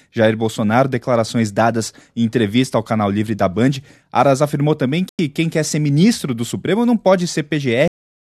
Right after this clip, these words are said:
e vice-versa, pois o cargo de procurador-geral é extremamente conflituoso.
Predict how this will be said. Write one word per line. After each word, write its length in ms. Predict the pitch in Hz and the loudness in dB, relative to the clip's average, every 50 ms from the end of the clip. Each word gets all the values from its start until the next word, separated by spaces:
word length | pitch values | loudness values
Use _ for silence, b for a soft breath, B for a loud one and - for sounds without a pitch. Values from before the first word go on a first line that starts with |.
| _ _ _ _ _ _ - 185 | _ _ _ _ _ _ -6 -4
e 220 | 196 196 202 196 | -2 -2 -2 -2
vice-versa, 760 | 170 196 196 - 196 156 135 131 131 123 104 - - - - - | -2 -2 -4 -4 -4 -2 2 2 2 2 2 -2 -6 -14 -14 -8
pois 160 | - 143 143 147 | -8 -6 -6 -6
o 60 | 147 | -8
cargo 420 | 147 - 135 135 147 151 139 135 B B B B B | -8 -4 -2 -2 -2 -2 -4 -6 B B B B B
de 140 | - 123 123 | -4 -4 -2
procurador-geral 840 | - 139 131 - 131 117 110 107 117 117 113 107 101 95 117 123 127 | -2 -4 -4 -2 0 0 0 0 0 0 0 0 0 0 2 2 2
é 60 | 123 | 0
extremamente 1200 | 117 113 - - - _ _ _ - 147 165 170 170 147 117 104 107 110 107 - - - 110 110 b b b b _ | -2 -4 -6 -12 -16 _ _ _ -4 -2 0 0 0 0 0 0 0 0 -2 -4 -6 -8 -10 -10 b b b b _
conflituoso. 1000 | - 143 143 147 143 - 98 98 92 - 120 107 85 - - - - - - _ | -8 -6 -6 -6 -8 -10 -12 -12 -10 -10 -12 -12 -12 -12 -14 -18 -20 -20 -20 _